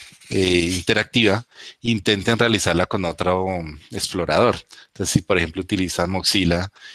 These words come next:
eh, cámbiense a Google Chrome y traten de ingresar por ahí a veces porque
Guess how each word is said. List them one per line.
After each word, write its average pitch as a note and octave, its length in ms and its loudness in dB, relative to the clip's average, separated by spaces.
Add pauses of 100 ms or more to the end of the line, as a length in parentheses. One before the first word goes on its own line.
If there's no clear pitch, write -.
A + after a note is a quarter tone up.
(260)
eh, F2+ 180 0
cámbiense E2+ 460 -2
a D2+ 60 0
Google D#2+ 300 -8
Chrome E2 380 -2 (420)
y E2 120 -8
traten E2 360 -2
de F2 60 -2
ingresar E2+ 400 -2
por F2+ 120 0
ahí F#2 200 4
a E2+ 80 2
veces D#2 440 -6
porque D#2+ 440 -4